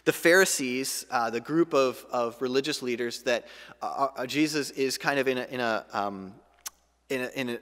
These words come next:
in a conversation, in a struggle with, is these are the movers and the shakers in, in Jewish culture. They're, they're the people who are important, the people that when they walk by, everybody gets out of the way for. And, uh,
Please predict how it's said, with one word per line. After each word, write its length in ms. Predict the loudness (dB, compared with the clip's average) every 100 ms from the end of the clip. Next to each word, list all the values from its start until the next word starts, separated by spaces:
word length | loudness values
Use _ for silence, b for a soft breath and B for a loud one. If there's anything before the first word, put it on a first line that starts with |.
| -6
in 120 | -6
a 160 | -4 -4
conversation, 760 | 2 2 2 2 2 0 -4
in 60 | -8
a 80 |
struggle 480 | -8 -6 0 4 4
with, 180 | 2 -2
is 140 | -4 -6 B B -14 -8
these 260 | -2 0
are 60 | 4
the 80 | 4
movers 460 | 6 4 6 2
and 100 | 2
the 40 | -2
shakers 540 | 2 2 2 -4 -6
in, 180 | -8 -10
in 420 | -8 -8 -8 -10
Jewish 300 | -6 -4 -4
culture. 340 | -2 -2 -2 -2
They're, 160 | 0
they're 260 | 0 -2 -2
the 60 |
people 300 | 0 -4 -2
who 100 | 0
are 120 | 2 2
important, 680 | 0 -4 -2 -2 -8 -12 -12 B B B B -4
the 60 |
people 240 | 2 4 6
that 200 | 4 4
when 140 | 0
they 100 | 2
walk 380 | 4 6 6 4
by, 400 | 6 6 4 2
everybody 400 | -2 -2 2 2
gets 240 | 2 -2 -2
out 100 | -4
of 60 |
the 80 | -6
way 280 | -6 -4 -6
for. 340 | -8 -14 -16 -20 _ -20 B B B B -2
And, 440 | 2 4 2 -4 0
uh, 240 | 2 4